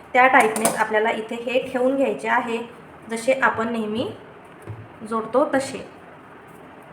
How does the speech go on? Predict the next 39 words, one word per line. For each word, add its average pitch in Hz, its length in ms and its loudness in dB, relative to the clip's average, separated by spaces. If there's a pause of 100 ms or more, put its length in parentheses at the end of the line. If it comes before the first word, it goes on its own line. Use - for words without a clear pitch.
(180)
तर 247 60 0
हे 247 200 4
समोरासमोर 247 600 0
ठेवायचे. 226 500 -4 (220)
याने 220 240 2
काय 277 140 6
होईल, 240 240 4
जेव्हा 240 220 4
आपण 254 180 4
हे 247 120 0
समोरासमोर 220 520 -4
ठेवील 226 260 0
त्यावेळेस 226 280 -2
आपलं 233 260 0 (340)
कोणतंही 254 400 4
जेव्हा, 240 320 2
अ, 214 420 4
सॉरी, 214 200 -2
कि-, 226 440 -10
किंवा 262 300 2 (400)
आपण 262 240 2
जेव्हा 277 200 6
समोरासमोर 240 480 0
ठेवू 254 220 6
तर 240 60 6
आपला 226 220 4
पार्ट्स 233 380 2
एकीकडचा 233 520 0
शिवला 220 280 0
जाणार 220 240 4
नाही, 240 200 0
असं 240 200 2
बरेचदा 220 480 2
होतं, 247 420 4
नवीन 254 260 -2
सोबत 226 240 -2 (120)
तर 247 80 4
नेहमी 220 300 -6
होतं. 220 220 -4